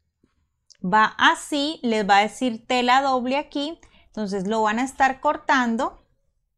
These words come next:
una vez y me van a estar dejando margen de costura en la parte superior.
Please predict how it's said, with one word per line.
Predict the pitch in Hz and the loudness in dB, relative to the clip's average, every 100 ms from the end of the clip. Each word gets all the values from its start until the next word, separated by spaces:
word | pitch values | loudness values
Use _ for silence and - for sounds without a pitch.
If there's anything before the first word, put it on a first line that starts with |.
| _ _ _ _ _ _ _ _ _ | _ _ _ _ _ _ _ _ _
una | 262 285 330 | -4 -2 -2
vez | 330 277 359 - - _ _ _ _ _ _ _ _ _ | -2 -2 -6 -12 -20 _ _ _ _ _ _ _ _ _
y | 330 415 - | -4 -2 -4
me | 240 269 | -4 0
van | 262 247 | 0 0
a | 277 | 0
estar | 269 294 277 | -2 -2 -2
dejando | 277 285 277 262 262 - _ _ _ | -2 -2 0 0 0 -4 _ _ _
margen | - 240 277 269 285 285 | -2 2 2 2 -2 -2
de | 277 | -2
costura | 320 285 320 330 359 | -4 -4 -4 -4 -6
en | - 247 | -2 -2
la | 214 214 | -2 -2
parte | 196 190 208 | -4 -4 -10
superior. | 208 190 156 - - | -8 -10 -10 -12 -16